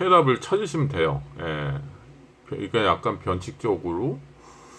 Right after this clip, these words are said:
가셔도 되고, 저는 보는, 지금 보는, 그러니까 요, 오-, 오늘 게임은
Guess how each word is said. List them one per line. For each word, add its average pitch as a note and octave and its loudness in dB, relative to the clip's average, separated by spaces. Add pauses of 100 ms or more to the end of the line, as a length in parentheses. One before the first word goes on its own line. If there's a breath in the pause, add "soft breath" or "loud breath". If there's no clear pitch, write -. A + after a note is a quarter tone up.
(440 loud breath)
가셔도 F#2+ -6
되고, D2+ -4 (240)
저는 C3+ 4
보는, B2 8 (840 soft breath)
지금 G#2+ -6
보는, C#3 4
그러니까 A2+ 6
요, F2+ -4 (160)
오-, F#2+ -2 (240)
오늘 C#3+ 6
게임은 B2 4